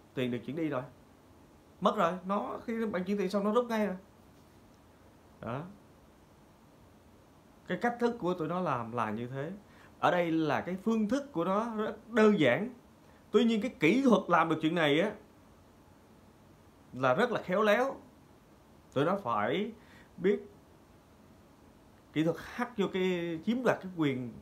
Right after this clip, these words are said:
tạo ra cái lỗ hổng đó. Nó tạo ra cái lỗ hổng đó đó. Là hay nè, là khéo léo nè,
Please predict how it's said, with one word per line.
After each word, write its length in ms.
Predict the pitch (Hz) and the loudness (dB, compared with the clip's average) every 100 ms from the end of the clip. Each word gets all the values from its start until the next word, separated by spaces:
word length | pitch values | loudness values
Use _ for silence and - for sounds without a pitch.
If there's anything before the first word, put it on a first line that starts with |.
| - - | -20 -6
tạo 140 | 110 | 0
ra 60 | 147 202 | 0 2
cái 80 | |
lỗ 100 | 156 | 2
hổng 260 | 175 120 170 | 2 -2 -2
đó. 120 | 240 - - - - - - - | -2 -4 -18 -20 -20 -20 -16 -6
Nó 80 | |
tạo 200 | 214 117 | -4 -2
ra 60 | 147 | -2
cái 100 | 170 | 0
lỗ 100 | 160 | 0
hổng 180 | 143 143 | 0 -2
đó 60 | 190 | -4
đó. 80 | 233 - - - - - - - - | -6 -14 -20 -20 -20 -20 -20 -20 -8
Là 140 | 127 110 | -2 -2
hay 320 | - 170 175 | -2 -4 -2
nè, 160 | 147 101 - - - - | -4 -8 -12 -20 -20 -20
là 160 | - 113 | -10 -8
khéo 160 | 170 185 | -2 2
léo 200 | 190 | 2
nè, 80 | 226 | 2